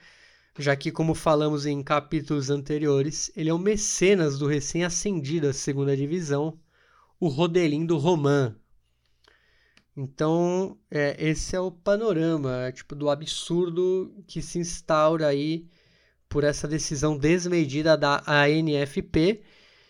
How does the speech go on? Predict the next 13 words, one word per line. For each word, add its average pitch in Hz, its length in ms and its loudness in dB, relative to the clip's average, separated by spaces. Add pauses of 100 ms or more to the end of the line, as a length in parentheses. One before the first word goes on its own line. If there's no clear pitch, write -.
(200)
que - 160 -6
vem 143 320 2
sendo 143 280 -2
presidida 139 600 0
pelo 143 420 2
Pablo 143 400 2
Milad 151 580 2
de 147 220 -4
maneira 151 460 2
bem, 160 540 -2 (500)
é, 135 760 0 (1000)
polêmica, 135 1000 0
com 127 440 -8